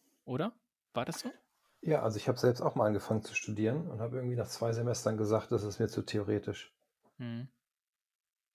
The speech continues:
Speaker 2: Es sind sicherlich einige Sachen gewesen, die ich in diesen zwei Semestern, ähm, heute noch, äh, mal, immer wieder mir über den Weg läuft. Aber im Großen und Ganzen hat mich das an der Stelle nicht abgeholt, weil ich auch, wie du sagst, vom Typ her an-,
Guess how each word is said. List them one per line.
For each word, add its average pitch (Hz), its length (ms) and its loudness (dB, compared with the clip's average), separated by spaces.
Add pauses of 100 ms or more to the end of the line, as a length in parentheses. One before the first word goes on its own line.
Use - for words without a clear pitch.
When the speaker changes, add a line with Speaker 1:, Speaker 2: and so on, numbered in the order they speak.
(360)
Speaker 2:
Es - 220 -14
sind 120 140 2
sicherlich 127 340 2
einige 120 280 2
Sachen 113 280 0
gewesen, 110 460 0
die 113 80 -4
ich 104 120 -10
in 107 60 -6
diesen 104 240 -8
zwei 104 200 0
Semestern, 101 640 -2
ähm, 98 280 -2
heute 120 260 0
noch, 104 380 2
äh, 98 300 0 (260)
mal, 107 260 -2
immer 101 240 2
wieder 98 340 4 (640)
mir 120 320 0
über 104 100 8
den 98 120 2
Weg 139 200 2
läuft. 127 560 2
Aber 101 320 2
im 113 120 -4
Großen 131 320 2
und 104 80 -4
Ganzen 165 420 -2 (960)
hat - 200 -4
mich 107 120 -4
das - 200 0
an 104 80 0
der 107 100 2
Stelle 113 200 -2
nicht 107 160 -2
abgeholt, 92 440 0
weil 101 120 2
ich 98 140 -6 (360)
auch, 98 260 -4
wie 123 80 -6
du 110 80 -2
sagst, 139 240 0
vom 101 180 -2
Typ 131 240 -2
her 104 180 -2
an-, 107 200 -2